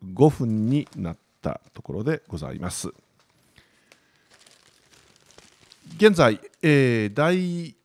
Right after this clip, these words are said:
四エンドに入ってますね。はい。えー、そんな中、ご視聴いただきまして誠にありがとうございます。現在に、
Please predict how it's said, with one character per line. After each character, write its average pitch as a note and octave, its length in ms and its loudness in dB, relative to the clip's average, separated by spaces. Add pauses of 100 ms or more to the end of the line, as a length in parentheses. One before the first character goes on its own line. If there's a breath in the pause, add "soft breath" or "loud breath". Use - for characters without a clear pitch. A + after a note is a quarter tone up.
(140)
四 D#3+ 440 2 (180)
エ D3+ 120 -2
ン A#2+ 220 -2
ド G2+ 140 0
に A#2+ 260 -2
入 G2+ 140 -4
っ - 20 -8
て - 200 -8
ま E2+ 80 -6
す - 140 -10
ね。 G#2+ 340 -2 (100)
は F#2 220 -8
い。 F2 100 -8 (320)
え F2+ 260 -8
ー、 - 20 -16
そ F2 100 -10
ん E2+ 60 -8
な D#2+ 80 -8
中、 E2+ 420 -6
ご F2+ 100 -14
視 - 80 -16
聴 D#2+ 100 -10
い E2 40 -10
た - 80 -16
だ E2+ 100 -12
き - 80 -18
ま F2+ 80 -6
し - 60 -10
て - 80 -10
誠 F2+ 300 -8
に F#2+ 80 -6
あ - 20 -4
り G2+ 60 -4
が G2+ 100 -4
と F2 120 -8
う - 20 -8
ご E2+ 100 -10
ざ E2+ 100 -10
い E2 40 -10
ま E2+ 100 -10
す。 - 100 -18
現 F2 160 -8
在 D#2+ 140 -8
に、 E2+ 160 -10